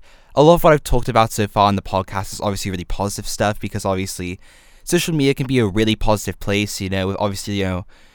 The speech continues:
creators, you know, making content to engage with their audiences, and just, like, I feel like social media in a lot of ways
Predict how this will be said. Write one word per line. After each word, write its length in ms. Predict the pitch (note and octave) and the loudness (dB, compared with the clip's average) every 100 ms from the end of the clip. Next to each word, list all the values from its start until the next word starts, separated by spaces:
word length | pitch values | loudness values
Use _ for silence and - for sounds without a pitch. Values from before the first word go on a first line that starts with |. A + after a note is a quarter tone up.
| - | -2
creators, 540 | - - B2+ B2 C3 B2 | 4 6 4 2 -2 0
you 80 | |
know, 60 | A2+ | 0
making 240 | A2+ A2 G2 | 0 -4 -6
content 500 | - A2 A2 G#2+ - | -2 -2 -2 -4 -4
to 100 | F#2+ | -4
engage 280 | F#2+ G2+ | -2 -4
with 100 | G2 | -4
their 140 | F#2 F#2 | -4 -2
audiences, 720 | G2+ G#2 G#2+ G#2+ - A2 G#2 | -2 0 0 -2 -2 -2 -2
and 100 | G2+ | -4
just, 220 | G2 G2+ | -8 -8
like, 260 | G2+ F#2+ - - - - - | -6 -6 -8 -20 -20 -20 -4
I 60 | D3 | -4
feel 220 | - G3 | 4 4
like 100 | G#3+ | 4
social 280 | F3+ - C#3+ | 0 0 -2
media 340 | B2+ B2 B2 | 0 0 0
in 40 | |
a 80 | A#2 | 0
lot 220 | A2 A2 | 2 2
of 100 | G#2+ | 2
ways 400 | F#2+ F#2 G2 G#2 | -2 -2 -2 -6